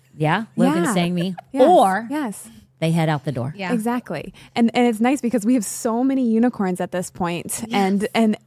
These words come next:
Speaker 2: uh, it's mind-blowing 'cause they're
Speaker 3: It is.
Speaker 2: just, like, ready for it. But I know that they sit under Pastor Tom, so they have to be okay with this word every single Sunday. And so that's why I think it's so important to find a good church.
Speaker 1: It's
Speaker 2: Like
Speaker 1: huge. You know what? I think it's great to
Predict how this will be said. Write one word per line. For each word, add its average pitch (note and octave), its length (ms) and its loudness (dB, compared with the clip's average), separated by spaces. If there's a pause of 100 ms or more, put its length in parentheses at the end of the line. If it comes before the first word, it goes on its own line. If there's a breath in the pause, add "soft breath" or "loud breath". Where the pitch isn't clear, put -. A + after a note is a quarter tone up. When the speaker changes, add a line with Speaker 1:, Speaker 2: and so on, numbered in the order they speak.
(120)
Speaker 2:
uh, - 140 0
it's A3 200 -2
mind-blowing G#3+ 680 -2
'cause G#3 160 -2
they're A3+ 120 0
Speaker 3:
It A#3+ 40 0
is. A#3 60 -8
Speaker 2:
just, C#4+ 200 -4
like, B3 160 -2
ready G3+ 320 -2
for F#3+ 160 -6
it. F3+ 80 -8
But G3+ 100 -2
I G3 80 0
know G#3+ 460 2 (340 soft breath)
that G#3 180 -4
they F#3+ 360 0 (180)
sit - 260 -2
under G3+ 180 0
Pastor A#3 340 -4
Tom, A#3+ 400 -6
so - 140 -10
they F#3+ 100 -4
have F3+ 200 -4
to G#3 60 -8
be G3+ 160 -2
okay G3+ 240 -4
with F#3+ 140 -4
this F#3 160 -6
word F#3 340 -2
every F3+ 400 -2
single F#3 320 -6
Sunday. F3 460 -6 (320 loud breath)
And G3+ 240 0
so G3 180 -2
that's F#3+ 280 -2
why A#3+ 100 -4
I G3 40 -2
think F#3+ 140 -6
it's F3+ 120 -12
so - 260 -14
important F#3+ 380 -4
to F3 40 -4
find E3+ 240 -6
a - 40 -6
good D#3 140 -10
church. - 500 -18
Speaker 1:
It's F3+ 100 -2 (240)
Speaker 2:
Like E3+ 140 -10
Speaker 1:
huge. G3 340 -2 (400 loud breath)
You C4 180 0
know D#4 120 0
what? D4 160 0
I A#3 120 -2
think C#4 280 -4
it's - 160 -8
great G3 420 -2 (300)
to E3+ 600 -4